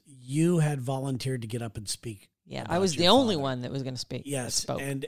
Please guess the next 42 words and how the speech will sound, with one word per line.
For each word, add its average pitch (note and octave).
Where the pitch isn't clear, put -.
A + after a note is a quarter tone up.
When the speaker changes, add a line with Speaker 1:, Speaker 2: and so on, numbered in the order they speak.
Speaker 1:
and C#3
you F#3+
are G3
not D#3
a B2+
public A2+
speaker. -
I E3
Speaker 2:
No. D3+
Speaker 1:
mean, C#3+
doing F3+
this E3
is A#2+
amazing, A2+
the A#2
fact B2+
that B2
you're B2
doing G#2
this. -
Speaker 2:
This D4+
isn't C4+
really E3
public. C3+
This -
is -
just F3
you D3+
and C#3
me. C3+
Speaker 1:
Yeah, G#3
but, A3+
Speaker 2:
Having A3
a -
Speaker 1:
but, A#3
Speaker 2:
chat. F4+
Speaker 1:
but G3+
you're A#3
doing G#3+
this E3+
just -
for, C#3+